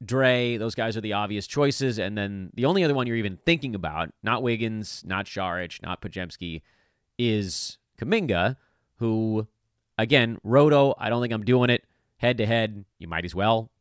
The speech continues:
see what happens. The holes in his fantasy game are less annoying on the head-to-head side,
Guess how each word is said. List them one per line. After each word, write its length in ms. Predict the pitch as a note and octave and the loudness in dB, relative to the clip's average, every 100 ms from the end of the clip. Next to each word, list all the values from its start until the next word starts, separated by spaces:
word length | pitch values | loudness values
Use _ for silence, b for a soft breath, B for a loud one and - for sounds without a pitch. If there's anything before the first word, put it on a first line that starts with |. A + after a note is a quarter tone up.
| _ | _
see 180 | - E2 | -16 -12
what 120 | F2 | -2
happens. 640 | G#2+ A#2+ B2+ B2 - - - _ - _ _ _ | 0 2 0 -2 -6 -10 -14 _ -20 _ _ _
The 80 | A2 | -8
holes 560 | - C#3 D#3+ D#3+ C#3+ | 0 2 4 4 2
in 80 | D3 | 0
his 160 | - - | -4 -4
fantasy 340 | B2 C3 B2+ | -6 -6 -6
game 200 | B2 B2 | -4 -4
are 160 | F#2+ F2 | -4 -6
less 640 | F2 G2+ A#2 B2+ - - - | -8 -4 0 2 0 -6 -6
annoying 680 | G2+ G2+ G#2 A#2 D#3+ F#3 | -6 -4 -4 -2 -2 0
on 120 | F3 E3+ | -2 0
the 80 | |
head-to-head 440 | E3+ D#3+ E3 E3 D#3 | 0 0 0 0 0
side, 340 | E3+ D#3 F3 | 2 4 4